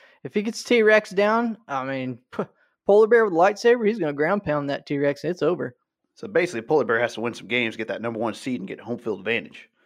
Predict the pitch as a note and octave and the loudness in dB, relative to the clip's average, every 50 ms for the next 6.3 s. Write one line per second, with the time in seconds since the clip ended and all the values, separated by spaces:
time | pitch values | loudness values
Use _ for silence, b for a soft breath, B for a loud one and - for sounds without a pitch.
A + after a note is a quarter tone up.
0 | _ _ _ B2+ C3 B2+ - - F3 A3+ B3 F#3 F3+ F3 D#3+ D3 E3 D#3+ D#3+ D#3+ | _ _ _ -16 -16 -6 0 2 2 4 4 4 2 2 4 4 4 4 4 2
1 | E3 F3 E3+ D3+ C#3+ - - G#3 G#3+ A3 - D#3 D3+ C#3+ C#3+ C3+ - - _ - | 0 0 -2 -2 -4 -6 -4 -2 -2 -2 -2 -2 -2 -4 -4 -4 -6 -10 _ -20
2 | A3 - _ - - - - - - _ _ _ - E3 D#3+ D#3 D#3+ D#3 D3+ - | -20 -20 _ -20 -20 -20 -20 -20 -20 _ _ _ 2 2 2 2 2 -2 -4 -2
3 | - - G#3 G#3 - D3+ B2+ A#2+ _ _ _ b b b b b b _ - D#3 | 2 2 2 2 2 -2 -8 -12 _ _ _ b b b b b b _ -6 -4
4 | C#3+ C#3 - - - E3 D#3+ C#3 C3 - - C#3 C3 C3 C3 B2+ C#3 D3 E3 C#3+ | -2 -4 -4 -4 -2 -2 -2 -2 -2 -2 -4 -2 -2 -2 -2 -2 -2 -2 -2 -2
5 | B2 A#2 A#2 - _ _ C3+ B2+ B2+ B2+ - D3 C#3+ C3+ C3+ C3+ C3 C#3+ C3+ C#3 | -4 -8 -10 -12 _ _ -10 -10 -10 -8 -8 -8 -6 -6 -6 -6 -8 -10 -12 -14
6 | C#3 B2+ B2+ C3+ C3+ A#2 | -14 -12 -12 -12 -14 -16